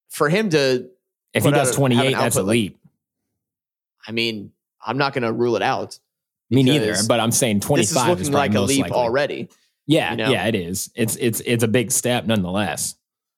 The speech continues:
Speaker 1: I just hope he keeps killing it, because I just wanna see him absolutely tear it up at a young age, because people have always wanted to compare him to Russ, having
Speaker 2: Mm-hmm.
Speaker 1: that mentality to score like that. And I just hope he does, to show 'em all that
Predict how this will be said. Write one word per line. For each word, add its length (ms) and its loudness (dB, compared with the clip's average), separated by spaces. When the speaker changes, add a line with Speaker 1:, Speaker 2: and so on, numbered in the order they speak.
Speaker 1:
I 120 -2
just 160 -8
hope 160 -4
he 80 -6
keeps 240 -10
killing 320 -8
it, 160 -10
because 260 -6
I 140 -2
just 160 -6
wanna 160 -6
see 180 -4
him 140 -4
absolutely 400 -8
tear 240 -2
it 60 -4
up 140 -4
at 80 -6
a 40 -4
young 200 -4
age, 260 -8
because 260 -2
people 280 0
have 100 -2
always 240 0
wanted 180 -2
to 180 -2
compare 340 -2
him 240 -4
to 360 -2
Russ, 460 -2
having 300 -2
Speaker 2:
Mm-hmm. 100 2
Speaker 1:
that 180 -6
mentality 520 0
to 80 -8
score 280 0
like 240 -2
that. 340 -4
And 100 -12
I 60 -4
just 180 -8
hope 180 -2
he 80 -6
does, 340 -2
to 100 -16
show 240 0
'em 80 -4
all 160 -2
that 240 -6